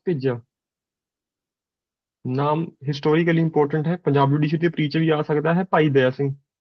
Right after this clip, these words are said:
ठीक है, दया। तो ये है वन मार्क के क्वेश्चन। फिर से एक बार सर आप देख लेना, और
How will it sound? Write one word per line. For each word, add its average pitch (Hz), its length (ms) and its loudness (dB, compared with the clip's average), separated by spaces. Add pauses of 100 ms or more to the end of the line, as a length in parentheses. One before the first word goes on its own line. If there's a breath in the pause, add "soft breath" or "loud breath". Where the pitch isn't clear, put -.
(760)
ठीक 214 120 0
है, 233 200 -4 (1600)
दया। 131 340 2 (2500)
तो 160 80 0
ये 180 220 4
है 190 140 2
वन 160 260 2
मार्क 165 220 0
के 170 120 -8
क्वेश्चन। 170 460 -4
फिर - 400 -2
से - 300 -6 (300)
एक 156 200 2
बार 165 160 4
सर 170 160 0
आप 156 140 4
देख 139 320 0
लेना, 180 180 0 (1120)
और 151 260 4